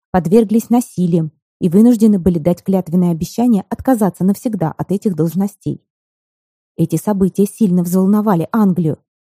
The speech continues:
В парламенте более благоразумная часть членов предлагала отказаться от пошлины,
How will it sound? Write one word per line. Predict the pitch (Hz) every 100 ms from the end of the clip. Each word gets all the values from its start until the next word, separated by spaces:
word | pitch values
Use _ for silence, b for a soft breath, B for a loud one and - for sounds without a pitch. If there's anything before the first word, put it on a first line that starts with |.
| _ _ _
В | -
парламенте | - 180 185 240 226 -
более | 147 185 170
благоразумная | 147 160 165 180 196 175 170
часть | - 165 -
членов | - 214 196 -
предлагала | 160 175 165 208
отказаться | - - - 262 302 - 170
от | -
пошлины, | 233 202 - 160